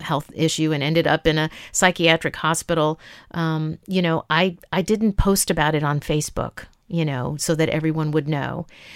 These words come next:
Um, but I, I know seventeen months before, when my mother was diagnosed with a terminal brain tumor, I did. And it impacted the way people responded to our family, 'cause they obviously brought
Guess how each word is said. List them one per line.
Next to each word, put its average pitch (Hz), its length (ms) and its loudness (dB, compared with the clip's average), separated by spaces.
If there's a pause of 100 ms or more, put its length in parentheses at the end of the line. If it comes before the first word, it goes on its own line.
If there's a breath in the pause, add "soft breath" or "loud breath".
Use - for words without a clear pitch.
(160 loud breath)
Um, 156 580 -4
but 175 120 6
I, 143 300 4
I 160 80 2
know 165 140 4
seventeen 170 440 0
months 165 160 0
before, 185 280 0
when 170 160 2
my 151 100 0
mother 160 220 2
was 160 120 2
diagnosed 156 560 0
with 160 140 -4
a 151 100 -2
terminal 165 380 -2
brain 196 260 2
tumor, 160 300 0
I 135 80 0
did. 143 400 -4 (500 loud breath)
And 175 180 4
it 175 140 2
impacted 190 600 2
the 170 100 0
way 156 560 0 (140)
people 180 360 -4
responded 156 600 -2
to 156 220 -6
our 143 140 -6
family, 185 600 -2
'cause 180 160 -4
they 156 100 -2
obviously 156 400 -4
brought 147 320 -2